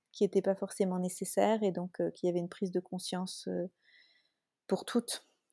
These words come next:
que ça devait évoluer et que, et que chacune aussi avait des projets à vivre par elle-même, heu, d'ailleurs, d'autres choses. Quand on crée du vide, il y a, il y a de la place pour pouvoir donner naissance à d'autres projets qui étaient dans les tiroirs. Donc,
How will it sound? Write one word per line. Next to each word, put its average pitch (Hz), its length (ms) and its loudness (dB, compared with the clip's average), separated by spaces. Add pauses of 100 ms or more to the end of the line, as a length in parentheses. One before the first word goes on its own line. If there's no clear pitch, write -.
(100)
que 175 300 6
ça 180 180 6
devait 175 280 8
évoluer 180 680 10
et 175 100 4
que, 165 440 2
et 180 80 2
que 180 120 -2
chacune 190 420 2
aussi 175 340 2
avait 170 280 8
des 165 100 6
projets 185 400 4
à 175 140 6
vivre 175 380 0
par 170 200 -2
elle-même, 170 520 2 (600)
heu, 170 100 4
d'ailleurs, 175 520 6 (580)
d'autres 190 300 2
choses. 180 480 2 (140)
Quand 180 200 0
on 185 60 2
crée 202 220 4
du 185 120 4
vide, 185 320 2
il 160 140 4
y 156 80 4
a, 160 180 0
il - 180 -2
y - 20 8
a 165 40 8
de 165 40 4
la 170 100 8
place 185 300 4
pour - 140 -8
pouvoir 165 400 2 (300)
donner 190 220 6
naissance 190 440 2
à 175 60 10
d'autres 185 280 2
projets 185 360 2
qui 190 140 0
étaient 175 140 2
dans 170 120 2
les 170 120 2
tiroirs. 180 460 2
Donc, 170 240 -2